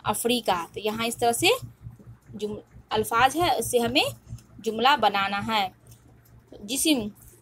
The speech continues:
हाथी का जिस्म भारी भरकम होता है। या हम ये भी बना सकते हैं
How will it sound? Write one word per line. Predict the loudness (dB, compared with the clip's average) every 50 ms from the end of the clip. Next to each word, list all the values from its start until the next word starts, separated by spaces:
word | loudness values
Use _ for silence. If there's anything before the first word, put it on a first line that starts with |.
| _ -20 -10
हाथी | 0 4 4 4 6 6 4 6
का | 6 6 6
जिस्म | 4 4 -2 -4 -4 -6 -6
भारी | -4 -2 2 2 2 2 2 0
भरकम | -2 -2 -4 -2 -2 -4 -4 -4
होता | -6 -10 -6 -6 -6 -4 -2 0
है। | 2 2 2 2 -2 -6 -12 -20 _ _ -20 -20 _ _ -20 -20 -20 _ -20 -20 _ _ _ -12 -10 -10 -10 -10 -12 -18 _ _ -6
या | -6 -4
हम | -4 -6 -10 -6
ये | -4 -2 -2
भी | -2 -2
बना | -2 -2 0 0 -2
सकते | -2 -6 -8 -6 -4 -4
हैं | -2 -2 -2 -2 -4